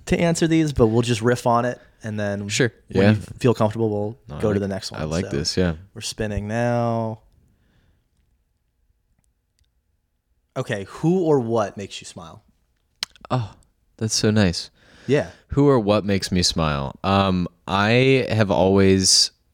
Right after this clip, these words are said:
Speaker 2: enjoyed watching strangers, like, I,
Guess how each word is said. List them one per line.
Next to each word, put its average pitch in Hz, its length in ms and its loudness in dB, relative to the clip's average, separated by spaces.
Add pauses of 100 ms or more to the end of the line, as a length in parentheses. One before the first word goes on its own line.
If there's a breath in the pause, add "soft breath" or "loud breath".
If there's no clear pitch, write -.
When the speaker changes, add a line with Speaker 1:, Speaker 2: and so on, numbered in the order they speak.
(100)
Speaker 2:
enjoyed 87 720 2
watching 80 460 0
strangers, 87 640 0 (640 soft breath)
like, 90 200 0
I, 90 360 2